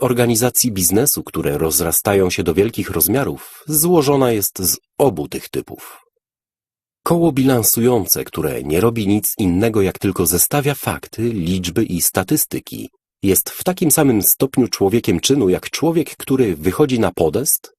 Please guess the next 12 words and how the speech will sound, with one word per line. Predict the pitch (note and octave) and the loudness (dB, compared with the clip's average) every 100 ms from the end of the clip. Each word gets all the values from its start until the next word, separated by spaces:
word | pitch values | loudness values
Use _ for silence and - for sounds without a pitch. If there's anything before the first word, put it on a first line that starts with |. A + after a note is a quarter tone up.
| _ | _
i | - F2+ D#2+ | -4 -2 0
sprzedaje | - - G2 D3+ G3 | -2 0 0 2 2
jakiś | F#3 D3+ D3+ - | 2 0 -2 2
pomysł | D3+ D3+ C3+ - B2+ G#2 - | 4 4 2 0 -2 -4 -2
tysiącom | G2+ - E3+ - C#3 | 0 2 0 2 2
ludzi | B2+ C3+ F#2 | 2 2 0
dzięki | E2+ D#2+ - - | 0 -2 -4 -4
czystej | - E3 - C3+ A2 | 0 0 2 0 2
mocy | E2 G#2 - F#2+ | 2 2 2 -2
swojej | - F#2+ E2+ D#2 - | 0 2 0 -2 -4
aktywnej | D2+ - - A#2+ A#2 G2 | -8 -4 -2 0 0 0
osobowości. | - - D#2 D2+ - - - - | -2 -2 -2 -4 -6 -8 -8 -10